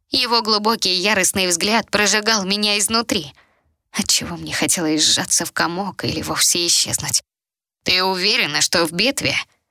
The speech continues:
сможешь отделить друзей от врагов и концентрироваться только на противнике? Ты уверена, что пока ты будешь разрывать вампиров силой мысли,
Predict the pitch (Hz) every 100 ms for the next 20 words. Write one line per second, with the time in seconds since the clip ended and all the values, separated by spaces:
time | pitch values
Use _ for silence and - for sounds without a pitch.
0 | _ _ - 277 269 233 220 226 202 220
1 | 220 226 170 202 202 208 196 190 202 220
2 | 202 - - - _ _ _ _ - 151
3 | 165 160 156 - 170 160 196 202 143 151
4 | - 190 208 202 208 208 233 226 - 151
5 | 101 120 98 - _ _ _ 175 180 170
6 | 160 220 214 - - - 214 196 190 202
7 | 196 214 202 - 196 208 214 226 190 -
8 | 185 180 - 214 156 - 220 190 165 196
9 | 254 - 107